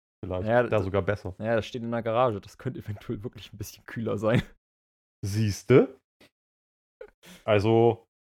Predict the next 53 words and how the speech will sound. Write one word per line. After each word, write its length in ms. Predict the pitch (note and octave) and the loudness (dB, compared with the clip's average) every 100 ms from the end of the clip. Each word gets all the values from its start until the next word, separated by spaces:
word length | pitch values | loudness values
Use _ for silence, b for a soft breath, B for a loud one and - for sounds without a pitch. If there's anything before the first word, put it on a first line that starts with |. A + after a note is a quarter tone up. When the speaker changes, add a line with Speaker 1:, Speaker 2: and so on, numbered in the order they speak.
| _ _ _ | _ _ _
Speaker 1:
ich 160 | C#3 G#2+ | -4 2
wohne 180 | D#3 E3 | 4 6
ja 80 | C#3 | 6
auch 140 | C3+ | 6
nicht 180 | C3 - | 4 0
im 100 | C#3 | -2
Dachgeschoss. 500 | A#2 - - - - | -2 -2 -8 -8 -8
Ich 60 | - | -6
hab 100 | - | -2
ja 80 | A2 | -2
noch 120 | G#2+ | -2
das 180 | - - | -8 -4
Dachgeschoss 520 | B2 - - A2 - | -4 -4 -6 -6 -4
über 180 | A#2 F#2 | -4 -2
mir, 160 | G2 | -2
aber 100 | A2 | -4
es 100 | G#2 | -4
fühlt 220 | - C3+ | -4 -6
sich 180 | - A2 | -6 -4
auch 160 | A2 - | -4 -4
total 460 | G2+ - A2 A2+ | -10 -6 -2 -2
genauso 520 | G#2+ G2+ G#2+ A2 G2+ - | -2 0 0 -2 -4 -2
an. 160 | G2 | -2
Wahrscheinlich 340 | F#2+ - A#2+ B2+ | 0 2 2 2
ist 100 | A#2+ | 0
es 100 | C3 | 4
aber, 180 | A2+ G#2 | 4 4
geht 160 | A2+ | 0
auch 200 | A2 G#2+ | -2 -2
grad 220 | - - | -2 -2
jedem 260 | G#2+ G#2+ F2 | 2 2 0
so, 260 | E2 E2 - | -4 -8 -8
ne? 160 | G#2 A#2+ | -6 -4
Also 240 | A2 F2+ | -4 -4
ist 80 | F2+ | 0
ja 80 | G2 | 2
jetzt 200 | G2 G2 | 2 0
gerade 320 | G#2 G2+ G2 - | 2 2 2 -4
total 280 | - - A2 | -14 -2 0
die 60 | F#2+ | 0
Hitzewelle, 480 | - F#2 F2 G2+ | -6 -6 -4 -2
wem 100 | F2+ F#2 | -4 -6
erzählen 260 | - G#2 | -6 -6
wir 60 | F2+ | -4
das? 180 | G2+ - _ _ _ _ _ _ _ _ | -6 -8 _ _ _ _ _ _ _ _
Normalerweise 560 | A#2 A2 F3 G#3+ G3 E3 | 0 4 4 4 2 0
kann 180 | - G#3 | -2 -2
ich 80 | G3 | -4
das 140 | - | -8
auch 160 | - - | -6 -6
ganz 200 | C3 - | -8 -12
gut 140 | - | -8
ab. 180 | - | -8